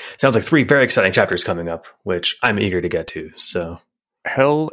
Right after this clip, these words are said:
Speaker 2: to the yes. Uh, so we will do that next week,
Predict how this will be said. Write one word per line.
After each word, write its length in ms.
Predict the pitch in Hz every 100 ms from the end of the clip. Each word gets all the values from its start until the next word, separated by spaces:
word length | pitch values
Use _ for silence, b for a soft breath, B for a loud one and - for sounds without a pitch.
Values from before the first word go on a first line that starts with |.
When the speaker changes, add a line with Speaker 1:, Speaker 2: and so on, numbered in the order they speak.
| -
Speaker 2:
to 100 | 139
the 120 | 143
yes. 420 | 104 - - - - _ B B B B
Uh, 160 | 101
so 160 | 101 127
we 120 | 156
will 140 | 180 143
do 220 | 107 180
that 260 | 160 147
next 400 | 123 143 233 -
week, 320 | 127 127 -